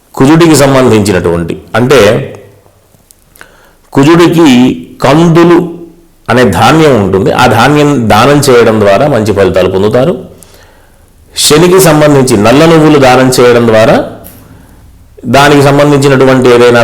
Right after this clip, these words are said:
దుష్పరిణామాలున్నా, అనవసరమైనటువంటి పరిస్థితుల నుంచి, అంటే మంచి ఫలితాలు పొందేటటువంటి ప్రయత్నం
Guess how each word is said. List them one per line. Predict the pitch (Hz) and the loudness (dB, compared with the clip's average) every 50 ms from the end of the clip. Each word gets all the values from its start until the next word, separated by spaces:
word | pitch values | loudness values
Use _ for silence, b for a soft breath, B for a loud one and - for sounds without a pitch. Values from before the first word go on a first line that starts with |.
| 113 | 0
దుష్పరిణామాలున్నా, | 110 107 - - 131 127 123 123 120 117 117 113 110 107 110 120 143 165 196 - - - - - - - _ _ _ _ _ b b b b b b b b b b b _ _ _ _ _ - - | 0 -2 0 -2 0 0 0 0 0 2 0 0 0 0 -2 -2 -4 -4 -8 -10 -16 -20 -20 -20 -20 -20 _ _ _ _ _ b b b b b b b b b b b _ _ _ _ _ -4 -2
అనవసరమైనటువంటి | 123 131 143 139 135 139 143 143 143 143 139 131 139 135 135 135 135 127 143 143 127 110 95 - - - - | 0 0 2 2 2 2 2 2 2 2 2 2 2 2 2 0 0 0 0 0 0 0 -2 -6 -10 -6 -2
పరిస్థితుల | 110 127 143 131 - - - 131 139 135 135 135 131 | 0 0 0 0 -2 -4 -4 -2 0 0 0 0 0
నుంచి, | 131 127 127 - 104 90 - 107 | 0 0 0 -2 -4 -4 -4 -4
అంటే | 110 123 139 131 - - - - - - - - - - - 110 113 | -2 0 0 0 -2 -4 -10 -14 -18 -20 -20 -20 -16 -10 -4 -2 0
మంచి | 123 151 165 156 180 185 190 | 0 0 0 0 0 0 2
ఫలితాలు | 180 160 156 156 147 151 147 143 143 135 120 | 2 2 0 0 0 2 0 2 2 0 0
పొందేటటువంటి | 120 120 131 127 135 131 131 127 127 123 123 123 127 120 | 0 0 0 2 0 0 0 0 0 0 0 0 -2 0
ప్రయత్నం | 113 110 113 113 113 117 117 | 0 0 0 0 -2 -4 -4